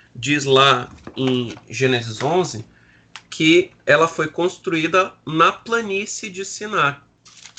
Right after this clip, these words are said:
E a partir da construção dessa torre, né, no, no capítulo anterior, é, quando a gente tem tra-, quando a gente tem a figura de Nimrod, Nimrod, ele diz que o seu reinado foi Bavel,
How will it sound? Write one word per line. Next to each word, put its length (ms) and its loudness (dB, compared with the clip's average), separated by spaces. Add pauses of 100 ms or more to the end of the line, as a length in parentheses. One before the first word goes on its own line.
(140)
E 300 4
a 100 4
partir 360 -2
da 100 -2
construção 500 -6
dessa 220 -8
torre, 340 -2
né, 160 0
no, 220 -2
no 160 -2
capítulo 500 -4
anterior, 720 0 (800)
é, 760 2 (520)
quando 200 0
a 60 2
gente 340 -8
tem 180 -4
tra-, 180 -12 (140)
quando 180 0
a 60 4
gente 240 -6
tem 100 -2
a 60 0
figura 320 -4
de 160 -4
Nimrod, 640 0 (600)
Nimrod, 720 2
ele 1000 0 (460)
diz 340 -2
que 400 2
o 140 -4
seu 280 6
reinado 840 2 (280)
foi 380 2
Bavel, 640 2